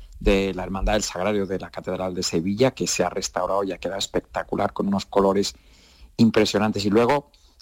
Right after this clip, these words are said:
s-, había poca obra conocida del artista. Hemos reconstruido y la investigación ha, ha hecho que hayan aflorado diecinueve nuevas obras,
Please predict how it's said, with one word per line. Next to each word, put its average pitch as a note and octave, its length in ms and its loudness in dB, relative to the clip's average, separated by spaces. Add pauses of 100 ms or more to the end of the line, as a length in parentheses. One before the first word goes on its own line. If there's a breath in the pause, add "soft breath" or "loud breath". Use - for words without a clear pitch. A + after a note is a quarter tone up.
(140)
s-, - 220 -6
había A#2+ 300 2
poca B2+ 440 0
obra A2 220 -2
conocida G2 460 -6
del F2 120 -10
artista. - 520 -6
Hemos A#2 200 6
reconstruido A#2+ 680 0
y A#2+ 200 0
la G2+ 100 -4
investigación G2+ 640 0
ha, A#2+ 240 4 (360 soft breath)
ha A2+ 80 0
hecho A2+ 180 -2
que A2 80 0
hayan A2 220 2
aflorado G#2+ 480 0
diecinueve G#2 560 0
nuevas F2+ 480 -4
obras, B2 480 2